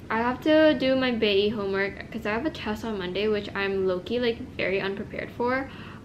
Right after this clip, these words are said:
Um, so I need to do the homework she gave us and send it in to her. Um, and then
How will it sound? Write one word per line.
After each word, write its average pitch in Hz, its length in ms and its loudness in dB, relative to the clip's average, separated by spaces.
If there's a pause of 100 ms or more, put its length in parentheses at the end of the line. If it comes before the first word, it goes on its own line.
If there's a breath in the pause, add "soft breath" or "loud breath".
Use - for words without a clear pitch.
(140)
Um, 196 640 -2 (240)
so 214 240 -4
I 196 80 -2
need 220 120 0
to 226 320 0 (200)
do 220 260 -4 (420)
the 202 180 -2
homework 208 340 -6
she 233 160 -8
gave 214 300 0
us 208 280 -2
and 202 200 -8
send 196 180 -4
it 190 100 -2
in 190 200 -4
to - 80 -12
her. 262 400 -4 (440 loud breath)
Um, 196 380 -4 (760)
and 247 180 0
then 240 380 4